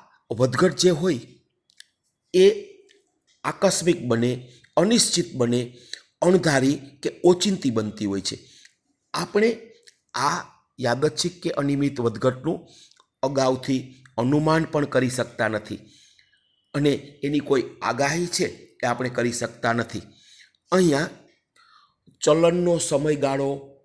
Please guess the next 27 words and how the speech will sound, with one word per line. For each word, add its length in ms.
નક્કી 420
હોતો 360
નથી, 380
એટલે 280
કે 360
આપણે 240
આગળના 540
ત્રણમાં 520
જે 460
આવર્તન 520
ગાળો 500
જોયો, 320
એ 60
આવર્તન 600
ગાળા 300
માટે 420
અહીંયા 240
કોઈ 380
અનુમાન 440
કે 180
આગાહી 600
આપણે 260
કરી 180
શકતા 380
હોતા 320
નથી. 280
એટલે 360